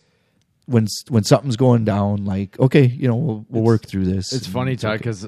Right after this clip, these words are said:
Speaker 2: like, I'll be on the phone with farmers and they're in the tractor and it's beeping, and I'm the one, like, on the other end of the phone going, like, "What the hell's going on
Speaker 1: Yeah.
Speaker 2: there?" Like, I'm freaking out, and they're just, "Eh, whatever." They're ignoring all their beeps 'cause they know it,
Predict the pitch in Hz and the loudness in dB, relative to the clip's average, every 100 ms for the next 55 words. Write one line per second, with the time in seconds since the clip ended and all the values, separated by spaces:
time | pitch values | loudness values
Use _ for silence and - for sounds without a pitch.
0 | - 113 101 - _ _ _ - 117 123 | -16 -12 -12 -14 _ _ _ -12 -4 -4
1 | 110 101 90 92 110 - 120 120 127 117 | -4 -8 -10 -10 -10 -8 -8 -4 -6 -6
2 | 120 127 131 131 127 - 139 135 - 147 | -6 -8 -6 -8 -10 -10 -6 -6 -6 -6
3 | 143 127 - - 127 131 143 139 127 98 | -4 -6 -12 -10 -8 -6 -6 -6 -8 -8
4 | 104 147 175 120 107 107 120 117 120 120 | -6 -4 -2 -2 -4 -6 -6 -8 -6 -10
5 | 110 - 123 117 110 92 131 123 113 110 | -12 -8 -6 -6 -8 -6 -6 -4 -6 -6
6 | - 135 135 107 98 101 90 _ _ _ | -6 -6 -4 -8 -10 -12 -16 _ _ _
7 | _ _ 214 - 156 175 156 165 170 190 | _ _ -14 -8 -6 -4 -2 -2 0 6
8 | 127 - 143 143 147 151 180 262 - 160 | 6 6 4 0 -2 -4 -4 -8 -2 -2
9 | 147 135 113 117 120 123 127 139 120 113 | 0 -4 -6 -8 -8 -8 -6 -6 -8 -14
10 | - - 180 139 123 117 117 123 123 120 | -16 -14 -8 -6 -4 -4 -4 -6 -4 -6
11 | 104 98 101 104 107 113 92 104 104 - | -8 -10 -10 -10 -8 -8 -8 -12 -12 -16
12 | - 101 101 113 107 110 | -10 -10 -8 -8 -8 -10